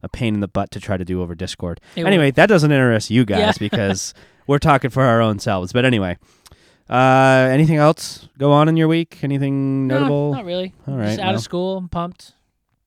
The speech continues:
Speaker 2: Kicked your butt at Kirby's Dream Course.
Speaker 1: Yeah.
Speaker 2: And played some disc golf.
Speaker 1: <sighs> I guess.
Speaker 2: <laughs>
Speaker 1: Now that that's over, a brief moment of sunshine in my life.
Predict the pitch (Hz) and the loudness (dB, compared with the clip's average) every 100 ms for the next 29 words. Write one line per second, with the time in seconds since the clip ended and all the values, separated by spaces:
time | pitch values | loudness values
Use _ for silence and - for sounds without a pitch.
0 | - _ - 165 175 175 175 170 170 170 | -20 _ -12 -10 -6 -6 -6 -8 -10 -10
1 | 156 170 170 160 - 123 123 127 127 123 | -12 -16 -16 -16 -6 -2 0 0 0 -2
2 | 113 95 104 - 165 175 190 190 196 220 | -6 -12 -20 -20 -20 -16 -16 -16 -16 -16
3 | - 240 165 _ _ _ _ _ _ _ | -10 -10 -10 _ _ _ _ _ _ _
4 | _ _ - 123 120 107 110 107 104 - | _ _ -8 -6 -6 -8 -10 -12 -14 -18
5 | - - - _ _ _ - 120 110 104 | -20 -20 -20 _ _ _ -8 -6 -6 -4
6 | 240 - 214 - 202 _ _ _ _ _ | -4 -2 -4 -4 -8 _ _ _ _ _
7 | - 110 120 117 113 120 117 110 104 98 | -8 -2 0 2 0 0 0 2 2 2
8 | 104 104 92 90 92 95 107 110 - 110 | 0 -2 -6 -10 -10 -6 -2 -2 -2 -2
9 | 110 110 - 113 110 117 113 113 110 113 | 0 -2 -4 -4 -4 -4 -4 -2 -2 -2
10 | 113 113 101 - _ | -2 -2 -4 -10 _